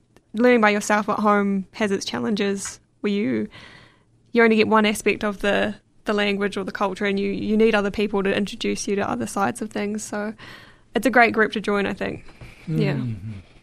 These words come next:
Speaker 2: Yes. I think that's, uh, that's the difference from your, from, uh, self-
Speaker 1: Self-study
Speaker 2: Yeah, study.
Speaker 1: versus
Speaker 2: Yeah.
Speaker 1: group study.
Speaker 2: Yes.
Speaker 1: Yes.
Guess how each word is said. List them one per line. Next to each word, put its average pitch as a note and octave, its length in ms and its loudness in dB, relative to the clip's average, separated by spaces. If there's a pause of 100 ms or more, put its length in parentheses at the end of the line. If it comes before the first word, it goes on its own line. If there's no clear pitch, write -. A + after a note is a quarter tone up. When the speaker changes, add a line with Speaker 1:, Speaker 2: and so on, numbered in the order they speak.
(240)
Speaker 2:
Yes. G2+ 400 -10 (320)
I D3 40 -12
think E3 160 -6
that's, E3+ 260 -6
uh, C#3 680 -6 (840)
that's D3 160 -6
the C3+ 100 -8
difference F#3 460 -8
from C#3 300 -8
your, B2 340 -6 (320)
from, E3+ 320 -4 (520)
uh, B2 560 -8
self- F#3+ 220 -8 (380)
Speaker 1:
Self-study G#3 640 -2
Speaker 2:
Yeah, G3+ 120 2
study. D#3+ 340 -6 (120)
Speaker 1:
versus G#3 280 -4
Speaker 2:
Yeah. G3 60 -8
Speaker 1:
group G#3 200 2
study. G#3 480 -6
Speaker 2:
Yes. A2+ 240 -6
Speaker 1:
Yes. - 360 -16